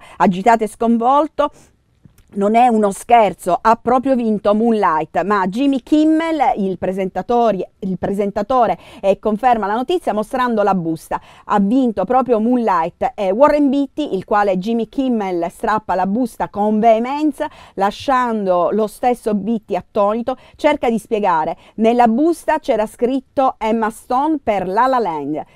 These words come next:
Cambiamo argomento. L'Associazione Culturale Gamma Zeta è lieta di segnalare l'apertura delle iscrizioni alla quarta edizione del Laboratorio di Commedia dell'Arte tenuto dall'attrice e regista Marzia Ciulla.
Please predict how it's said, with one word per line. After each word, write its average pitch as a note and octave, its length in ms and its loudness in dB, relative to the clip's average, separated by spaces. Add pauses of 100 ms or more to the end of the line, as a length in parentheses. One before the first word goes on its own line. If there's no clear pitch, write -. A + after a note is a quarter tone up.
(360)
Cambiamo D#4+ 600 4
argomento. B3+ 880 0
L'Associazione A#3+ 880 0
Culturale B3 600 2
Gamma A#3+ 440 2
Zeta C4+ 320 -2
è G#3 60 2
lieta A3 360 2
di G3+ 240 -4
segnalare C4 760 0
l'apertura A3 680 0
delle F#3 200 0
iscrizioni D4 520 -4
alla G#3 260 0
quarta D4 500 0
edizione C4+ 600 -4
del G#3 160 -2
Laboratorio A#3+ 720 0
di G3+ 140 -6
Commedia G#3+ 460 -4
dell'Arte A#3 600 -4 (300)
tenuto C4 320 2
dall'attrice G#3 720 0
e - 20 -4
regista A3 540 -4
Marzia F#3 380 -4
Ciulla. C3+ 440 -6